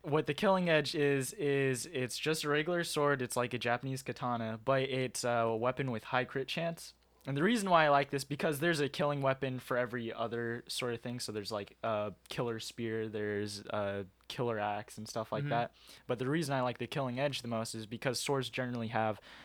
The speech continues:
Speaker 1: the most balanced accuracy out of all the weapons.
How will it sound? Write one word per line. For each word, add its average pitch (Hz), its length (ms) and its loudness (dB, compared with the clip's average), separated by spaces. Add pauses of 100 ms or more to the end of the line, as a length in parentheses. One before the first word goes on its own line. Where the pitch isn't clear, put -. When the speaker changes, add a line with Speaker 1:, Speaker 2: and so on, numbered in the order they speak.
(180)
Speaker 1:
the 110 440 2 (680)
most 131 240 -2
balanced 123 420 4
accuracy 160 520 2
out 170 120 8
of 160 80 0
all 175 140 4
the 175 80 0
weapons. 175 460 -2